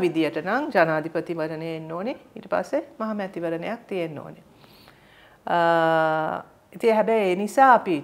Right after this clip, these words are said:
ජනාධිපතිවරණයක් අපේක්ෂා කරමින් සූදානම් වෙනවා. නමුත් අපේ ව්‍යාපාරය ඕනම මැතිවරණයකට සූදානම් ඕන මොහොතක.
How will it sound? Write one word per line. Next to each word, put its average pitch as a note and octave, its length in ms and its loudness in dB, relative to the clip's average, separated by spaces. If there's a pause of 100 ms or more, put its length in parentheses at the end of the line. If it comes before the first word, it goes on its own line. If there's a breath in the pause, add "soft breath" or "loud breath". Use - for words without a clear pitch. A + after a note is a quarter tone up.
(380)
ජනාධිපතිවරණයක් G3+ 1120 2
අපේක්ෂා F3+ 540 0
කරමින් E3 480 -6
සූදානම් D#3 680 -6
වෙනවා. F3+ 360 -4 (500 loud breath)
නමුත් F3 360 -6
අපේ F3 320 -2
ව්‍යාපාරය E3 720 2 (160)
ඕනම D#3 380 -6
මැතිවරණයකට E3+ 960 -6
සූදානම් C#3+ 840 -6 (320)
ඕන D#3 280 -4
මොහොතක. D3 480 -10